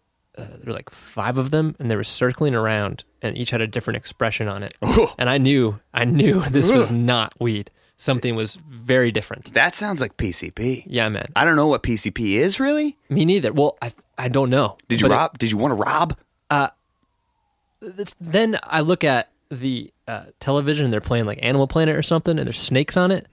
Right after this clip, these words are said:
Speaker 1: with, like, surround sound. There, but there couldn't even been surround sound. I might have been imagining surround
Speaker 2: Sure.
Speaker 1: sound. So then I run into the bathroom, throw up. Next thing I know, I wake up at my friend's place the m-, next morning. So it was something hard.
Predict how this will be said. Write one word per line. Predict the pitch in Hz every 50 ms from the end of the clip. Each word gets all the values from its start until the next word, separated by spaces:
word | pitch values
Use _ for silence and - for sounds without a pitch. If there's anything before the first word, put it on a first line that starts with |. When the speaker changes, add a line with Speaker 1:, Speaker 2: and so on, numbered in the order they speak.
| _ _ _ _ _ _ _ _
Speaker 1:
with, | 135 -
like, | 110 107 -
surround | - - 113 110 113 139 160 175 -
sound. | - 185 175 175 175 175 - 120
There, | 123 135 - -
but | 180 170 175
there | 175 170
couldn't | - - 208 202
even | 196 147 123 113
been | - 143 143 131
surround | - 117 110 110 110
sound. | - 110 107
I | 113
might | 117 117
have | 113 -
been | 110 101
imagining | 98 104 113 120 139 147 151 156 160
surround | - - 156 151 151 107
Speaker 2:
Sure. | 113 120
Speaker 1:
sound. | 147 151 151 - _ _ _ _ _
So | - 127
then | 139
I | 180 196
run | 156 165 160
into | 143 123 -
the | 107 104
bathroom, | - 127 135 147 147 - - 110 107 110 - - _ _ _ _ _ _
throw | - - 139 139 135
up. | 131 131 147 - - _ _ _ _ _ _ _ _ _ - - -
Next | 123 117 -
thing | - 123
I | 120
know, | 117 117 113
I | 110
wake | 107 113 110 107 -
up | 113 113 - -
at | - 113
my | 104 101
friend's | 101 - 117 113 -
place | - 113 107 - -
the | - 101
m-, | 104 107 -
next | 113 110 110 - -
morning. | - 110 104 104 107 - - 92 92
So | - 120 107 - - - - - -
it | 147 135
was | 123 113 107 104 107 - - - _ _ _ -
something | - - - - 127 127 117 - - -
hard. | - - - - - - - - - 117 104 - - -